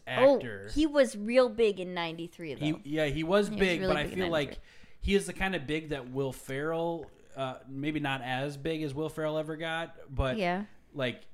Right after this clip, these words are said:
Speaker 2: Will Ferrell, I think Step Brothers is hilarious, but I'm pretty sure it's got a bad critic score
Speaker 1: Yeah.
Speaker 2: on, on Rotten Tomatoes. So I'm actually gonna give this a forty-six percent. I'm gonna,
Speaker 1: Yeah.
Speaker 2: I'm gonna say that critics did not like this movie.
Speaker 1: Yeah.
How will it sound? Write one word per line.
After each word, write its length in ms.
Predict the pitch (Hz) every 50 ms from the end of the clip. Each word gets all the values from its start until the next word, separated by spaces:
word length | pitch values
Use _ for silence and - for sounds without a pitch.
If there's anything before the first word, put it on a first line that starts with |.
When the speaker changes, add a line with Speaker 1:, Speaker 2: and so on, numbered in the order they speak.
| - - -
Speaker 2:
Will 180 | 143 160 170 151
Ferrell, 460 | - - 160 156 156 156 151 147 139 -
I 100 | 135 135
think 180 | 131 165 131 -
Step 280 | - - 156 151 151 -
Brothers 280 | 135 123 117 117 113 123
is 120 | 120 117
hilarious, 420 | - 120 120 113 113 113 110 101 -
but 120 | - 120
I'm 80 | 117 117
pretty 200 | - 135 135 131 127
sure 120 | - 131 123
it's 100 | - -
got 140 | - 120 117
a 40 | 107
bad 280 | 98 117 113 113 104
critic 300 | - - 123 107 - -
score 140 | - - 208
Speaker 1:
Yeah. 440 | 208 208 202 196 190 185 175 165 208 - - - -
Speaker 2:
on, 80 | 123
on 60 | 120 120
Rotten 200 | 113 110 113 101
Tomatoes. 540 | - 117 110 107 104 98 90 87 82 - - - - - - - - -
So 140 | - 147 156
I'm 220 | 196 254 311 349 381
actually 220 | 370 - - 311
gonna 120 | 254 208 180
give 160 | 170 175 180
this 160 | 190 175 -
a 60 | 147 127
forty-six 800 | - - - 165 175 175 165 147 - - - 160 156 151 - -
percent. 440 | - - 120 101 - - 104 101 104
I'm 100 | 139 196
gonna, 120 | 247 269 175
Speaker 1:
Yeah. 80 | 170 147
Speaker 2:
I'm 180 | 156 196 170
gonna 120 | 214 220 190
say 240 | - - 175 170 170
that 180 | 160 143 - -
critics 460 | - - 170 202 220 214 208 - -
did 180 | - 147 131
not 260 | 127 131 139 156 160 143
like 200 | 143 143 135 139
this 180 | 139 127 -
movie. 140 | 131 135 202
Speaker 1:
Yeah. 380 | 214 214 208 208 202 196 196